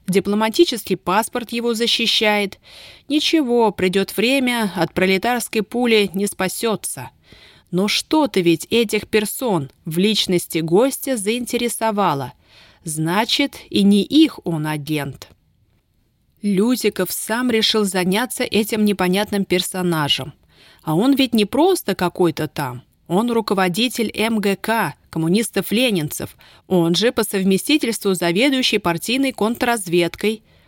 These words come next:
он же, легально и официально, заместитель директора М Г У по общим вопросам.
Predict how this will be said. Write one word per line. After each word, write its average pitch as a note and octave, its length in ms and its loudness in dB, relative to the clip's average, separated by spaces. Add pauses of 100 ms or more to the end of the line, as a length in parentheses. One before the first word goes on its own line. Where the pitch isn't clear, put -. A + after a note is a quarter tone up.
(160)
он E3 300 2
же, B3+ 260 0 (220)
легально A3 440 2
и G3 40 0
официально, D4 800 0 (260)
заместитель G#3 640 2
директора A#3+ 680 0
М C#4+ 260 0
Г C#4 140 4
У G3 260 4
по F3 260 2
общим A3 300 0
вопросам. F3+ 760 -2